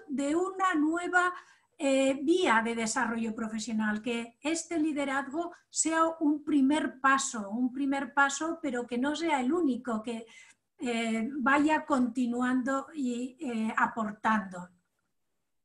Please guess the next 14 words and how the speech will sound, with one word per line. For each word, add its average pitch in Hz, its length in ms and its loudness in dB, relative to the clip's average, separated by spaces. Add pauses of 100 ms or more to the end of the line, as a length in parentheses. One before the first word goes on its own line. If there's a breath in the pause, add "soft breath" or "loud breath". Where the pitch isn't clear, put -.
(840 soft breath)
Por 226 160 -2
supuesto, 254 460 0
en 294 80 4
esta 269 240 0
diapositiva 254 960 2
incluyo 254 760 0
que, 240 340 -6
que 220 140 -6
también 254 540 0
en 233 120 -2
estos 240 640 -4
retos, 277 600 -2 (420 loud breath)
em, 220 560 0 (520)
em, 226 480 -2